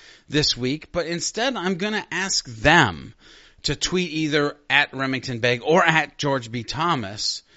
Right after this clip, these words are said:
and mention a brand or a person that you follow currently that is a little off the wall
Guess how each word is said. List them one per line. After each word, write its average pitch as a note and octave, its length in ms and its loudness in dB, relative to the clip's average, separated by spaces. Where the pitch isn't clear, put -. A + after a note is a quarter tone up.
and D#3+ 280 -2
mention C#3 720 0
a D3 120 -4
brand C#3+ 880 -4
or D#3 200 -4
a D#3 60 -8
person D#3 720 -6
that C#3+ 160 -2
you F#3+ 320 2
follow G#3+ 500 0
currently B2+ 640 2
that D3+ 160 4
is D#3 280 2
a E3 120 4
little A#3 320 8
off A3 300 4
the F#3 100 -4
wall C3 440 -4